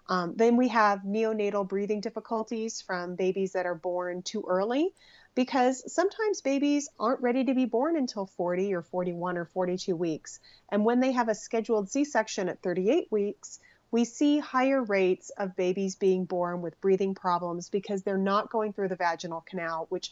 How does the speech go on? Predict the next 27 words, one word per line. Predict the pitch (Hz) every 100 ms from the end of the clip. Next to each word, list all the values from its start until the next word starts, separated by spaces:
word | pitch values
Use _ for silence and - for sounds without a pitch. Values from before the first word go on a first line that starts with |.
| -
helps, | 220 208 - - _ _ _ _ -
um, | 180 175
squeeze | - 233 220 208
the | 196
fluid | - 190 190 180
out | 170 170
of | 160
their | 160
lungs. | 156 151 104 - - - _ _ _ _
And | 202 208 202
then | 208 214 220
we | - 220
also | - 196 202 - 208
have, | 202 190 180 175 175 180 -
um, | 185 170 160 151 147 190 - _ _ _ - _ _ _ _ _ -
problems | 233 226 226 208
with | 196
future | - 220 262
pregnancies. | 247 240 254 262 294 311 359 - _ _ _
So | - 208
things | 202 240 240 247 -
like | 190 196 190 190
placental | - 202 214 208 214
abnormalities, | - 185 185 175 165 175 185 214 262 -
like | 180 180
placenta | - 190 202 190 214
accreta, | 190 - 175 180 220 269